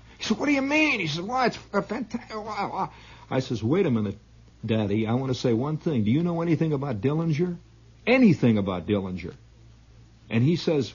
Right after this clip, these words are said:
"Well, of course, we researched it completely." "Research? Come on now. Do you know anything about Dillinger?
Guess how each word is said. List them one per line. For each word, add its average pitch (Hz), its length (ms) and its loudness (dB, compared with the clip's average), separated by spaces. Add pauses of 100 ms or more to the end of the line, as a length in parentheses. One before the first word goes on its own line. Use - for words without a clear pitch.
"Well, 156 220 -2
of 151 120 -4
course, 247 340 0
we 170 120 6
researched 208 560 4
it 180 120 -8
completely." 165 540 -4 (460)
"Research? 107 800 2
Come 135 200 0
on 104 240 -2
now. 95 360 -8
Do 110 80 2
you 127 80 6
know 156 180 2
anything 156 280 2
about 143 320 -2
Dillinger? 98 440 -2